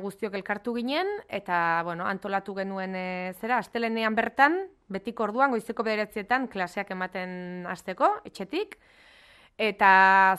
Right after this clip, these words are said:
zorionez, ba, online lan asko egin du Maizpidek azken urte askoa-, askotan, eta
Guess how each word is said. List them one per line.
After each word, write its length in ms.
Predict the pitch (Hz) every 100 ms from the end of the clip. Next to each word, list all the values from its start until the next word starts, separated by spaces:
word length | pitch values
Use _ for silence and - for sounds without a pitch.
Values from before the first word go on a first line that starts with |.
| -
zorionez, 520 | 214 247 254 277 302 - -
ba, 300 | 226 185 185
online 360 | 196 214 233 233
lan 200 | 247 247
asko 280 | 233 - 214
egin 160 | 220
du 80 | 220
Maizpidek 580 | 214 208 - 214 233 240
azken 580 | 190 - 214 202 196 196 190
urte 200 | 196 214
askoa-, 640 | 208 202 190 - 247 277 254
askotan, 480 | - 240 277 339 381 _ _ _ _ _
eta 260 | 208 202